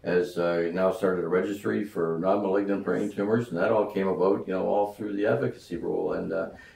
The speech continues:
you know, which you started and you just, and kept on going. We, you know, we've been very fortunate when you stop and think about it, because we really haven't been involved in the day-to-day running of the organization for, for quite a while. I mean, we still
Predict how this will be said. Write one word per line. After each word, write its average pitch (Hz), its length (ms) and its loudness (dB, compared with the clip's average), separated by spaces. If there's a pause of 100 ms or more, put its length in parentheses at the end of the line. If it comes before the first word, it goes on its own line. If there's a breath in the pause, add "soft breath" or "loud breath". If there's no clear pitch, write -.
(100)
you 95 80 -2
know, 95 140 4
which 95 200 0
you 113 80 -4
started 120 400 6
and 117 80 0
you 107 140 0
just, 110 180 -4
and 98 260 -4
kept 113 180 -4
on 107 140 2
going. 110 220 0
We, 123 80 0
you - 60 -6 (240 loud breath)
know, 160 100 4
we've 220 120 6
been 277 140 6
very 147 200 6
fortunate 123 420 2
when 90 100 -4
you - 60 -10
stop - 220 -4
and - 80 -12
think 113 220 -2
about - 220 -4
it, - 100 -6
because 90 340 -4 (600 soft breath)
we 147 280 8
really 117 420 6
haven't 104 320 2
been 90 240 0
involved 90 580 2
in 87 120 -2
the 80 60 -4
day-to-day 90 960 0 (380)
running 98 420 4
of 87 120 0
the 90 80 -4
organization 92 840 0
for, 78 420 -6
for - 120 -8
quite - 240 2
a 87 40 2
while. 95 320 4
I - 40 0
mean, 95 180 0
we 90 80 -2
still - 440 0